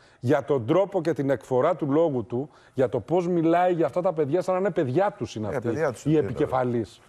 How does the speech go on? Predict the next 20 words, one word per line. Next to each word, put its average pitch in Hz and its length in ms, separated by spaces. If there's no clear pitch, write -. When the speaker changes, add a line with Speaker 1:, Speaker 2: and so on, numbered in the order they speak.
Speaker 1:
Και 151 120
θα 135 100
τον 151 140
έχουμε 185 200
τον 160 100
κύριο 147 160
Χριστοδούλου 131 400
συνέχεια, 127 600
αλλά 143 380
αξίζει 196 480
πράγματι 190 640
να 147 140
ακούσουμε 185 420
πώς 202 200
το 208 80
περιγράφει. 170 640
Είναι 185 140
στο 165 160
ανώτατο 208 340
επίπεδο, 196 440